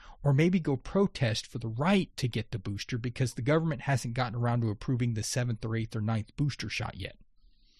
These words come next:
Sorry, I, I'm being pithy and sarcastic, but I am trying to make a point. Testing is not a redirection of pandemic response. In fact,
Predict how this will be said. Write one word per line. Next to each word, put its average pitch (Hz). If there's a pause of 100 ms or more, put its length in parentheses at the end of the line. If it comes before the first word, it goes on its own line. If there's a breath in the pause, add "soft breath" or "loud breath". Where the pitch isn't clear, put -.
(640 soft breath)
Sorry, 123 (140)
I, 131 (640)
I'm 131
being 196
pithy 143
and 127
sarcastic, - (400)
but 127
I 120
am 139
trying 127
to 117
make 107
a -
point. - (1000)
Testing 147
is 123
not 123 (200)
a 131
redirection 117
of -
pandemic 110
response. - (680 soft breath)
In 120
fact, -